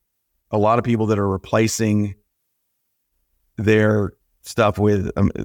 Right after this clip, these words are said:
or replacing their bonds one hundred percent with fixed index annuities 'cause they're trying to just get out of this bond risk stuff 'cause they've seen erosion over the last three years. Also, that gives you the opportunity to get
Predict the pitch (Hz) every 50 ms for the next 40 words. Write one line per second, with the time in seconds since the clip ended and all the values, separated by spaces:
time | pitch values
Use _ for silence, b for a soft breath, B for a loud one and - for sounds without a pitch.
0 | - - - 101 104 90 - - 117 117 113 - 113 110 101 98 92 107 104 104
1 | 107 107 104 101 95 95 98 107 107 107 101 98 - 110 98 - 87 - - 110
2 | - - 107 101 95 92 - - 113 131 139 131 107 - - 104 87 104 98 87
3 | - - 113 117 123 127 120 107 95 90 90 87 85 101 107 104 - 50 - 92
4 | 98 107 104 - - _ _ _ _ _ _ _ _ _ _ _ _ _ _ -
5 | 104 104 98 92 101 98 - - 101 113 127 123 107 104 104 - - 104 98 -
6 | - 101 92 98 98 - - 131 127 123 113 101 78 98 95 95 101 107 120 135
7 | 113 110 101 101 98 95 95 101 101 101 98 - - - 104 101 95 92 95 101
8 | 110 107 - - _ _ _ _ _ _ _ _ _ _ _ _ _ _ _ _
9 | _ _ _ _ _ _ _ _ _ _ _ _ _ _ _ _ _ - 113 117
10 | - - 131 123 127 120 107 113 127 127 120 131 139 127 127 123 120 120 120 107
11 | - - 123 120 113 110 98 117 113